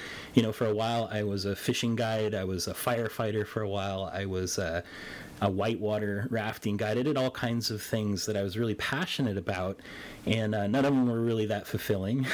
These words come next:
<laughs> you know. Uh, but, uh, yeah, what do you do on the weekends when you're doing what you're really, um, you know, passionate about and the things of that nature? But, uh, uh, that point aside, you know, it, it brings up the, the theological idea of what is your calling? Um, is it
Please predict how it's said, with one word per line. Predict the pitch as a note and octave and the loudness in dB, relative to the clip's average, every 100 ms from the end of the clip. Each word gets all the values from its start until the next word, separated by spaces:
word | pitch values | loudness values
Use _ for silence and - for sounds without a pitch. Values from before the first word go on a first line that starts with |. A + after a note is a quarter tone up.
| C#3 - | -2 0
<laughs> | D3+ - | -2 2
you | D3 D#3 | 2 2
know. | A#2+ B2 - - - - | 0 -2 -10 -10 -8 0
Uh, | A2+ G#2+ | 2 2
but, | G2+ A#2+ G#2+ | 0 0 2
uh, | B2 | 0
yeah, | A#2+ F#3+ B2 A2+ B2 | 2 2 2 0 0
what | A#2+ C3+ | 2 2
do | |
you | D3 | 2
do | D3+ | 2
on | C#3+ | 2
the | B2 | 4
weekends | B2 A#2+ G2 F2+ | 2 2 -2 0
when | G#2+ | 0
you're | G#2 | 0
doing | A2 G#2+ | 0 0
what | G#2 G2 | 0 0
you're | G2+ | -2
really, | F#2+ G2 - B2 | 0 -2 -2 -2
um, | G#2 F2+ F#2 - D4+ | -2 -2 -4 -4 0
you | A#2 | 2
know, | G2 F2 | 2 -2
passionate | - G#2 G#2 A2 G2 | -2 -2 -2 -2 0
about | G2 F#2+ | -2 -2
and | F#2 | -4
the | F#2 | -2
things | G2+ F#2+ F2 - | -2 -2 -2 -4
of | A2+ G2 | -2 0
that | G2 G2+ F#2 | 0 0 -2
nature? | G2 - | -2 -2
But, | F#2+ G#2+ G#2+ C3+ | 0 -2 0 0
uh, | A2+ - - - - - | 0 -6 -12 -12 -12 0
uh, | - - | 0 2
that | D#3 E3 D#3+ | 0 2 0
point | - F3+ C#3 | 2 4 4
aside, | - - D#3+ D#3+ A#2 A#2 | 2 -2 0 2 2 2
you | B2 | 4
know, | B2+ | 4
it, | B2 B2 | 2 -2
it | - C3 - - | 0 -2 -2 -2
brings | B2 D3 E3+ | 2 4 2
up | E3 D#3 | 2 0
the, | C3 A#2 A2 G#2+ | 2 2 2 2
the | G#2+ | 0
theological | G#2+ D#3 D#3 D3+ D3 C#3+ C3 | 0 2 4 2 2 0 0
idea | A#2+ A#2 A#2+ | 2 2 2
of | A2 G2+ | 2 2
what | C3 | 2
is | D3+ | 2
your | D3+ C3+ | 0 0
calling? | - A#2+ A#2+ G2+ E2+ - - - - - - - - | 0 2 2 0 -4 -8 -10 -16 -14 -12 -12 -4 2
Um, | G#2+ G2+ F#2+ G2 | 2 2 0 0
is | A#2+ | 2
it | C3 | 2